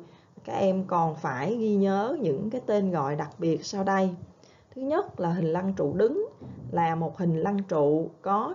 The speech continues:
các cạnh bên vuông góc với mặt phẳng đáy. Thì ở cái hình vẽ số ba là hình mà cô minh họa cho một cái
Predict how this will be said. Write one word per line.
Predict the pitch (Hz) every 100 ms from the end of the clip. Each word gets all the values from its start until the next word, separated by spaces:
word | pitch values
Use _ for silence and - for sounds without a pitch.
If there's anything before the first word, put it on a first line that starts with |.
| -
các | 302 -
cạnh | 170 143 170
bên | 196 202 190
vuông | 208 220 202
góc | 240 330 -
với | 220 220 262
mặt | 294 156
phẳng | - 165 196
đáy. | 190 208 285 381 - _ _ _
Thì | 175 160
ở | 156 156 196
cái | 262
hình | 185 170
vẽ | 156 143 214
số | - 262
ba | 226 208 214 202 - - - - -
là | - 160 151
hình | 170 175 170 160 147
mà | 151 151
cô | 190 190
minh | 190 202 190
họa | 165 131 135 165 165
cho | 185 175 175
một | 160 147 -
cái | 190 190 214 233